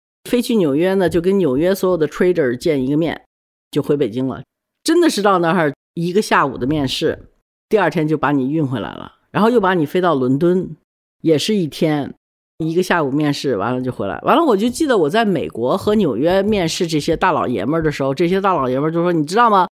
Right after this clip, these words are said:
我们做那个物资交易的人都是很糙的人啊，我们这经常就是说什么脏话什么的，你能受得了吗？”我心想，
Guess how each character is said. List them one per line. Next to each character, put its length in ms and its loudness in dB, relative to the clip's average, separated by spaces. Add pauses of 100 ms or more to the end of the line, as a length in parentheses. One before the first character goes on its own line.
(180)
我 120 2
们 160 2
做 280 4
那 180 0
个 160 2
物 180 0
资 220 -4
交 220 2
易 100 0
的 100 2
人 120 4
都 100 2
是 60 4
很 180 0
糙 300 2
的 100 4
人 240 2
啊， 380 0
我 160 0
们 260 2
这 160 4
经 220 2
常 240 2
就 100 2
是 60 2
说 640 2
什 180 -6
么 80 0
脏 320 2
话 260 2
什 120 0
么 100 2
的， 220 0
你 220 2
能 200 2
受 160 4
得 120 2
了 200 0
吗？” 140 0
我 100 0
心 180 2
想， 260 -2